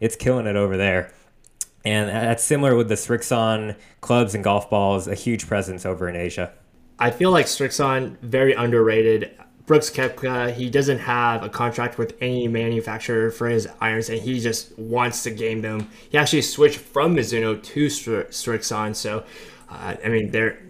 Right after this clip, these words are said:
Speaker 2: that says a lot about the brand. Guys, I wanna, uh, tell you guys,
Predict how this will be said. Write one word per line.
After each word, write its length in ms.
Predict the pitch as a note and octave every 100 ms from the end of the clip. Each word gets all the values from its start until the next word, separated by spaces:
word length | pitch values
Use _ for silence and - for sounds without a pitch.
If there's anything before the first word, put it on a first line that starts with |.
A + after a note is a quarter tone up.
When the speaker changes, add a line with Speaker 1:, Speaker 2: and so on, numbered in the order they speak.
| -
Speaker 2:
that 380 | F#2 F2+ G2+ A2
says 180 | B2 A2
a 60 |
lot 240 | G#2+ G#2+ G#2
about 180 | G2
the 80 | F#2
brand. 460 | G#2+ G#2 G#2 G#2+ G2+ - - - - - -
Guys, 540 | G#2 F2 D2 - - - - -
I 60 |
wanna, 540 | G#2+ A#2+ A#2 A2+ G#2+ - - _ _
uh, 280 | A#2 G#2+ - - _ - - _ -
tell 180 | C#3
you 100 | B2+
guys, 800 | A#2+ A#2+ A#2+ A#2 A2+ G#2+ - -